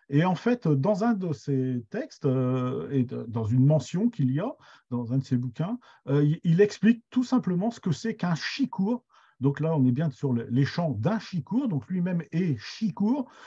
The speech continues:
Et le chicourt, c'est un enfant venu du Nord. C'est un ch'ti, si vous voulez. Voilà, aujourd'hui, euh, voilà, c'est, les gens du Nord, c'est comme ça. C'est un, un enfant venu du Nord.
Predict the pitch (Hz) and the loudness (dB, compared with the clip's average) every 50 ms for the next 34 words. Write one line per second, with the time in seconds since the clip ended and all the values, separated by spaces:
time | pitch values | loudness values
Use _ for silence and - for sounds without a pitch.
0 | - - - - 123 156 240 262 240 - - 214 147 - 240 254 269 - - 196 | -20 -16 0 2 4 6 6 4 4 4 0 0 0 4 2 2 2 2 -2 -4
1 | 165 - 185 185 185 196 175 - - 247 254 180 170 180 202 214 247 233 190 185 | -2 0 0 2 4 2 2 2 2 2 4 4 4 4 6 6 6 6 6 6
2 | 180 151 143 147 175 208 185 - _ - _ _ - 175 208 202 - - - - | 6 6 6 6 4 0 -4 -10 _ -20 _ _ -4 -2 -2 -2 -2 -4 2 4
3 | 269 277 254 - - 185 175 196 180 175 180 180 175 175 - - 139 160 180 180 | 4 4 4 2 0 0 0 0 -2 -2 -2 -2 -2 -4 -6 -6 -4 -4 -4 -4
4 | 160 139 127 135 143 127 175 165 156 202 202 165 143 135 139 135 127 131 143 151 | -4 -2 2 4 4 4 4 4 4 4 4 4 4 4 4 2 2 0 -2 -2
5 | 151 123 107 104 127 127 135 139 131 127 131 160 180 156 120 135 156 160 180 190 | -2 -4 -4 -6 -6 -4 -4 -2 -4 -4 -4 -2 -2 0 0 0 0 0 0 -2
6 | 170 - 156 139 147 143 - 269 - - - - - - - - _ - - 175 | -4 -6 -4 -4 -4 -4 -4 -8 -10 -10 -20 -20 -20 -20 -20 -20 _ -4 -2 0
7 | 180 170 170 170 170 165 - 156 147 156 190 233 - - 240 247 220 139 135 214 | 2 4 4 2 2 0 0 2 2 2 4 2 2 4 4 4 4 4 2 2
8 | 277 277 285 269 233 190 202 175 156 160 180 247 - - | 2 4 4 4 4 4 0 -2 -2 -2 -4 -6 -8 -10